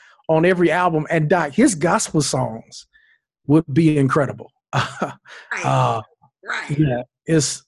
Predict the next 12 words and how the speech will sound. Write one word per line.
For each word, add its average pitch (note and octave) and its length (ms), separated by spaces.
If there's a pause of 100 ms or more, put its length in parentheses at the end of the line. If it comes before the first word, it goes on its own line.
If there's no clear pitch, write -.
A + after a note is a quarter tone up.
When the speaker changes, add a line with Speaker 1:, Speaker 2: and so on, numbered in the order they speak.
(180)
Speaker 1:
it's, D#3 480 (160)
yeah, A#2+ 360
I C#3+ 100
can't, A#2+ 380 (460)
I D#3+ 60
can't D3 240
rock C3+ 200
with B2+ 140
him. A#2 60
So C#3 160
once E3 180
again, E3+ 380